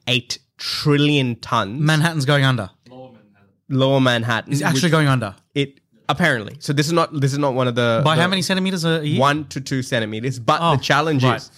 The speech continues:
Speaker 2: right.
Speaker 1: the challenge is, it's not the sinking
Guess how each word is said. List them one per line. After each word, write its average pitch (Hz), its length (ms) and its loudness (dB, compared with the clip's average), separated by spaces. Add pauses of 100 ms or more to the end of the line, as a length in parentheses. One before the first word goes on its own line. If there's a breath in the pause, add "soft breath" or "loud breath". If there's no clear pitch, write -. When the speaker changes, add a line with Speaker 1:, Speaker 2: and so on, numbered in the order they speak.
(120)
Speaker 2:
right. 117 240 -8
Speaker 1:
the 131 80 -4
challenge 143 500 0
is, - 400 -8 (840)
it's 135 220 0
not 147 300 0
the 131 80 0
sinking 143 720 -2